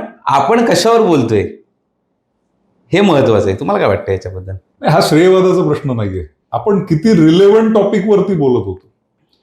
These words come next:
Speaker 2: आपल्या जवळचेच अनेक लोक असं म्हणत होते, "अरे, कशाला मुसलमानांच्या विरोधात व्हिडिओ बनवतोय?" तर आम्ही नक्कीच कोणाच्याही विरोधात व्हिडिओ नाही बनवत. किंवा काहींचं म्हणणं असं आहे की तुम्ही निरळकरांना घाबरवण्यासाठी व्हिडिओ बनवताय. तर आमचा सरळ उद्देश असा आहे की, शामराव, तुम्ही पण ॲग्री कराल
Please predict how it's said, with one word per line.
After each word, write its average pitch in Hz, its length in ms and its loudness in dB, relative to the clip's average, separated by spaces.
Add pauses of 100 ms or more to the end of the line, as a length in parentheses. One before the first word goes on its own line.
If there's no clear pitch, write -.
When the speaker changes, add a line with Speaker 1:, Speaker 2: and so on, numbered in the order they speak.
(420)
Speaker 2:
आपल्या 226 280 2
जवळचेच 220 580 2
अनेक 180 260 0
लोक 165 180 0
असं 147 200 -2
म्हणत 135 140 -2
होते, 214 200 -2
"अरे, 233 140 -4
कशाला 208 420 0
मुसलमानांच्या 139 680 0
विरोधात 123 380 2
व्हिडिओ 104 300 0
बनवतोय?" 101 360 -8
तर - 160 -8
आम्ही 170 240 2
नक्कीच 175 600 0
कोणाच्याही 156 540 0
विरोधात 170 500 2
व्हिडिओ 170 320 0
नाही 127 140 -4
बनवत. 95 280 -8 (840)
किंवा 165 180 2
काहींचं 170 400 2
म्हणणं 156 320 2
असं 147 160 0
आहे 147 100 0
की 147 100 -2
तुम्ही 147 400 -2
निरळकरांना 143 640 0
घाबरवण्यासाठी 139 800 0
व्हिडिओ 117 300 -6
बनवताय. 98 440 -16 (760)
तर 233 100 2
आमचा 202 420 2
सरळ 185 400 2
उद्देश 170 420 0
असा 143 240 0
आहे 113 240 0
की, 127 240 -10
शामराव, 127 360 0
तुम्ही 131 220 -4
पण 139 140 -2
ॲग्री 123 240 0
कराल 120 260 0